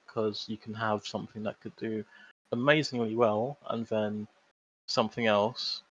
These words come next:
which you put more effort into, it might even just be high quality,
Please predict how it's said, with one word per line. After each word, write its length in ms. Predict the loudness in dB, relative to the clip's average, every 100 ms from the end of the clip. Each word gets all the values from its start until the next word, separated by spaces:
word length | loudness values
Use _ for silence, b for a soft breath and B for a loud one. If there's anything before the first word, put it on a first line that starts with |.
| _ _ _
which 160 | -8 -6
you 60 |
put 200 | 0 0
more 260 | 2 2 2
effort 200 | 2 -2
into, 520 | -4 -4 -4 -4 -4 -10 _ _ _ _ _ -2
it 60 | 4
might 240 | 6 6
even 240 | 6 2 0
just 300 | -2 -4 -10 _ _ _ _ _ _ 2
be 100 | 2
high 260 | 6 6 6
quality, 680 | 6 6 6 2 2 0